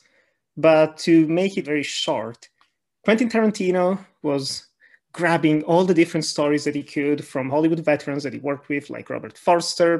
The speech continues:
Burt Reynolds, David Carradine, Kurt Russell. And he thought, "You know what? This would be an interesting, an interesting book to write about jolly good Hollywood in the sixties when the times were changing."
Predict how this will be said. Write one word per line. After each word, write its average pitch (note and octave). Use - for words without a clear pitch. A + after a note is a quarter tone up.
Burt A#2+
Reynolds, E3
David B2
Carradine, E3+
Kurt C3+
Russell. F3
And G#3
he C4
thought, C#3+
"You F3+
know G#4
what? E4+
This A#3
would D#4+
be A3
an F#3
interesting, G3
an E3
interesting F3+
book -
to -
write B2+
about C#3
jolly E3
good D#3+
Hollywood D3+
in D3+
the C#3+
sixties F3+
when C3
the B2+
times D#3
were D3+
changing." D3+